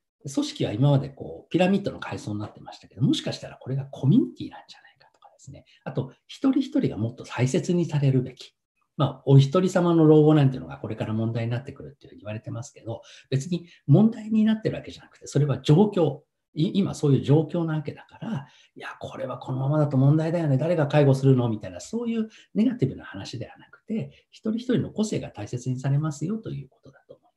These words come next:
ます。え、それから、まあ、女性の問題、ジェンダーの問題。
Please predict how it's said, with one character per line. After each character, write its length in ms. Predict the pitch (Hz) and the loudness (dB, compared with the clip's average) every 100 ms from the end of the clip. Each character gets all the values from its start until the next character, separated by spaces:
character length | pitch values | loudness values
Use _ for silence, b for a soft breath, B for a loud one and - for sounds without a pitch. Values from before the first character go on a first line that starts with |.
| _ | _
ま 80 | _ | _
す。 160 | _ _ _ _ _ _ b b b b - | _ _ _ _ _ _ b b b b -10
え、 60 | 131 | -4
そ 80 | 180 | -2
れ 80 | |
か 100 | 190 | -2
ら、 80 | 196 | -2
ま 120 | 214 | -2
あ、 40 | - | -2
女 160 | - 113 | -4 -2
性 260 | - 196 | -2 -2
の 80 | 202 | 0
問 220 | 190 190 | 0 0
題、 200 | 175 165 | 0 2
ジ 80 | 147 | 4
ェ 80 | 165 | 4
ン 60 | 131 | 2
ダ 80 | |
ー 60 | - | -2
の 40 | - | -12
問 120 | - _ | -20 _
題。 220 | - - | -20 -20